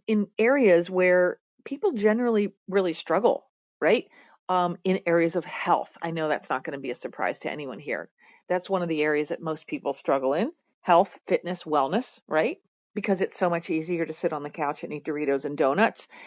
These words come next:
and not worry about moving than it is to do anything else, right? So we have to overcome that inertia. Well, Whoop helps us do that. It also helps people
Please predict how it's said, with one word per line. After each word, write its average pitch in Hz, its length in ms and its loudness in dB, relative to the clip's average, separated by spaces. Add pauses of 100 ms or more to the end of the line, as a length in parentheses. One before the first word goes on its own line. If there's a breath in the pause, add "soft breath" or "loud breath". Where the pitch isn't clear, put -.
(240 loud breath)
and 165 440 -2
not 170 320 2
worry 151 220 2
about 151 260 0
moving 170 400 4
than 202 180 4
it 208 60 4
is 208 160 -2
to 214 100 -10
do 240 160 0
anything 247 360 0
else, 330 300 2
right? 180 240 2
So 196 120 -2
we 190 80 0
have 185 180 -4
to 196 100 -2
overcome 165 440 -4
that 151 160 -6
inertia. 160 400 -2
Well, 165 180 6
Whoop 294 320 4
helps 220 300 4
us 196 160 -2
do 165 200 0
that. 110 200 0 (520 loud breath)
It 226 140 8
also 285 340 6
helps 220 340 -2
people 220 520 0